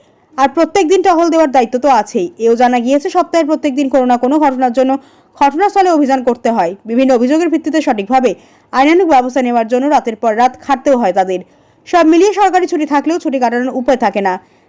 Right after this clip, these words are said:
চাকরির পাশাপাশি যাতে পুলিশ কর্মীরা মানসিক চাপ থেকে মুক্ত হতে পারে,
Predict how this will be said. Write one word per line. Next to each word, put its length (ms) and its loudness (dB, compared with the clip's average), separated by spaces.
চাকরির 380 0
পাশাপাশি 440 0
যাতে 200 0
পুলিশ 280 -4
কর্মীরা 320 2
মানসিক 340 -2
চাপ 220 -2
থেকে 160 0
মুক্ত 240 -2
হতে 200 0
পারে, 300 2